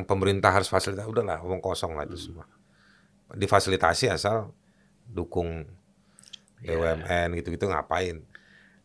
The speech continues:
Speaker 1: Jadi saya pengen anak-anak muda ini berani ambil kreativitas,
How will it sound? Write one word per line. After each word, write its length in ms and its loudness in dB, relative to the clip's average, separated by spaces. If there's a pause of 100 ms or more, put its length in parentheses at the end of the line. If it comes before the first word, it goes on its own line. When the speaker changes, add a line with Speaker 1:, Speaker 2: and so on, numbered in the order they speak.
Speaker 1:
Jadi 200 2
saya 340 8 (960)
pengen 400 2
anak-anak 380 0
muda 280 2
ini 260 0
berani 460 4
ambil 300 2
kreativitas, 800 -2